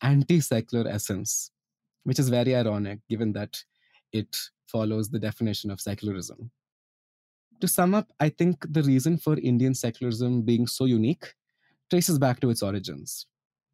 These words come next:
At the time of independence, secularism was adopted in India purely for the intentions of religious freedom,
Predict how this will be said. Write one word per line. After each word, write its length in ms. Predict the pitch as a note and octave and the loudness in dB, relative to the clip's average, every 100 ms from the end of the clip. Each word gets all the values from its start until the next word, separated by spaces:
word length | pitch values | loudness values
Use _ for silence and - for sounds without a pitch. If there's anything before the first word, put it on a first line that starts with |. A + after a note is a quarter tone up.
| _ - | _ -8
At 80 | B2+ | -4
the 60 | B2 | 0
time 220 | A#2+ A#2+ | 2 2
of 80 | A2+ | 2
independence, 800 | A2 G#2+ A#2 E3+ C4+ - - _ _ _ | 0 0 2 2 0 -4 -12 _ _ _
secularism 640 | - C3+ B2 B2+ A#2 A#2+ A#2 | -2 -2 0 2 2 2 2
was 140 | G#2+ | 2
adopted 420 | G#2 G#2+ G#2 A2+ | 0 -2 -2 -2
in 100 | A2 | -2
India 460 | A2 A2 G#2+ A2+ C#3+ _ _ _ - | -2 -2 0 -2 -4 _ _ _ 0
purely 460 | D#3 C#3+ C#3+ E3+ | 2 4 4 2
for 120 | - A#2+ | 2 0
the 140 | A#2 | 2
intentions 540 | A2+ A2+ A2 A2 B2 | 0 0 -2 0 0
of 180 | A#2 A2 | -2 -2
religious 320 | A2 G#2+ G#2+ | -2 0 -2
freedom, 460 | - C#3 B2 E2+ A2+ | 0 2 2 0 -8